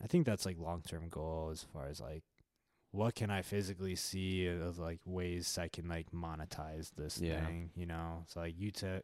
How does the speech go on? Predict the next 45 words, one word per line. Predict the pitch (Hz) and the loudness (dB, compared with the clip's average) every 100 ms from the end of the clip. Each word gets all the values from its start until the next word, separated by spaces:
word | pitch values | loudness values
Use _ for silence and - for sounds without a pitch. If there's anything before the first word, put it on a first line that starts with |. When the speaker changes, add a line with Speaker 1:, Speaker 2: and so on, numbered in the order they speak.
| 95 | -4
Speaker 1:
YouTube, | 104 - 101 101 | -4 0 2 2
like, | 87 85 82 - - - - - - - _ _ _ - | 2 -2 -2 -10 -20 -20 -20 -20 -20 -20 _ _ _ -6
I | 101 | 0
don't | 104 | 2
think | 101 101 | 4 2
it's | 87 95 | 2 0
much | 90 98 110 120 - | 2 6 6 8 6
at | 110 - | 6 2
first, | - 104 107 139 135 - | 0 2 4 4 4 2
but, | 104 | 2
like, | 92 90 | 4 4
with, | 95 90 | 2 0
like, | 92 | 0
sponsorships | - 104 98 - 92 101 95 | 0 0 0 0 2 2 0
with | 85 | -2
the | - | -6
podcast, | - 95 92 92 87 - - | 0 2 2 0 -2 -2 -2
too, | 101 98 104 101 98 87 | 2 4 4 4 2 2
and, | 82 | 4
like, | 101 110 | 4 4
Speaker 2:
Yeah. | 92 90 | 2 0
Speaker 1:
at, | - | -4
or | 98 92 - _ - | -10 -10 -12 _ -6
just, | 95 - | -4 4
Speaker 2:
Totally. | 151 107 85 | 6 6 4
Speaker 1:
um, | 85 85 - - - | 2 -4 -14 -20 -8
the | 87 85 82 - | -4 -4 -6 -6
monetization | 87 90 82 - 90 87 85 - | -4 -4 -6 -6 -4 -4 -4 -4
of | 85 92 | -6 -6
that. | 78 82 85 - - | -4 -2 -2 -4 0
Speaker 2:
Yeah. | 82 82 | 0 0
Speaker 1:
I | 82 - - - - - | -2 -10 -20 -20 -14 -2
think | 123 | 0
it's | 117 | 2
a | 98 | 0
little | 98 90 | 0 0
bit | |
more | 90 95 | 0 0
than | 87 85 85 104 | 0 -2 -4 -2
monetizing | 98 95 - 90 85 82 | -2 -2 -2 -2 0 0
music, | 82 95 85 82 82 - - | 2 2 2 0 -2 -4 -8
but | 78 - _ - - _ - | -6 -6 _ -20 -20 _ -6
I | 92 | -2
don't | 80 | -2
know. | 82 | -6